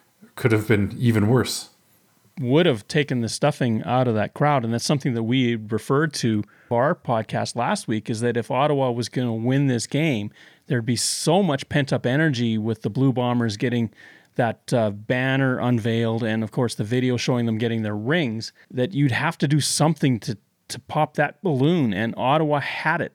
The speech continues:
Speaker 2: Acklin let it slip through his fingers.
Speaker 1: He did. I think this also, also shows how much Winnipeg is going to miss Brandon Alexander for the first few games of the season as he's recovering from injury. Uh, an all-star safety back there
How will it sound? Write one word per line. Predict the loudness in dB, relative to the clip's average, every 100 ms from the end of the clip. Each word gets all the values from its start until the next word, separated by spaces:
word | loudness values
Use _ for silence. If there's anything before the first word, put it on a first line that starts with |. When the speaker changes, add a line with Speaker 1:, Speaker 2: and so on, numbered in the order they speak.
| -4
Speaker 2:
Acklin | -2 -2 -6 -6
let | -6
it | -6
slip | -6 -6 -6
through | -4 -4
his | -2
fingers. | -4 -4 -8 -12 -18 _ _ _ _ _ _ _ _ _
Speaker 1:
He | -4 2
did. | 2 2
I | 2
think | 4 4
this | 2
also, | 2 2 0 0 -4
also | 0 2 4 2
shows | 4 2 2 0
how | 0 0 -2 -8 -20 _ _ -4
much | -2 0
Winnipeg | 0 0 0 0
is | 0
going | 0
to | 0
miss | 0 -2
Brandon | -2 0 0
Alexander | -2 -4 -4 -2 0 -2
for | -2
the | -4
first | -4 -6 -6
few | -6
games | -4 -4 -4
of | -6
the | -4
season | -4 -2 -2 -4 -6 -12 -20 -8
as | -4 -4 -2
he's | 0 0
recovering | 0 0 0 -2
from | -2 0
injury. | 2 2 0 -2 -6 -12 -20 -20 -20 -14
Uh, | -8 -4 0
an | 2
all-star | 4 2 2 2 2 0
safety | -2 2 2 4 2
back | 2 0 -2
there | 0 0 0